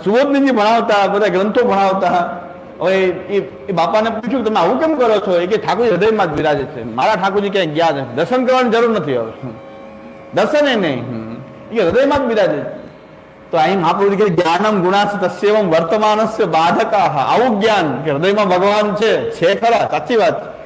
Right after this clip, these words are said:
પણ બહાર ઠાકોરજી દર્શન કરવાની ઈચ્છા ન થવી ભક્તિ માર્ગમાં બાધક છે. બહાર પ્રભુનું દર્શન ન થાય તો વિરહ થવો જોઈએ, એની બદલે શાંત થઈ ગયો કે મને તો આનંદ છે, બહાર રસોઈ બનાવી ગરમા ગરમ ને ખાય.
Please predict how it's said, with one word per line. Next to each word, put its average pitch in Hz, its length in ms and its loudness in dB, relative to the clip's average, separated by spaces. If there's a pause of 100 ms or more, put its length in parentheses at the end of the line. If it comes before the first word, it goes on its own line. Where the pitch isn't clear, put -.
(640)
પણ 226 400 2 (320)
બહાર 170 320 0
ઠાકોરજી 214 340 0
દર્શન 214 340 0
કરવાની 208 320 2
ઈચ્છા 196 300 0
ન 190 60 0
થવી 202 340 2
ભક્તિ 147 280 -4
માર્ગમાં 185 360 2
બાધક 156 480 0
છે. 131 40 -6 (840)
બહાર 131 320 0
પ્રભુનું 226 300 2
દર્શન 226 200 0
ન 240 120 0
થાય 247 120 2
તો 240 120 4
વિરહ 208 220 4
થવો 254 420 4
જોઈએ, 226 160 4
એની 208 160 0
બદલે 226 240 2
શાંત 254 340 0
થઈ 214 140 2
ગયો 190 160 2
કે 170 80 0
મને 175 140 -2
તો 196 60 0
આનંદ 220 300 0
છે, 170 280 -6 (520)
બહાર 185 240 2
રસોઈ 196 220 2
બનાવી 202 260 2
ગરમા 180 280 2
ગરમ 147 280 0
ને 127 80 -4
ખાય. 180 300 0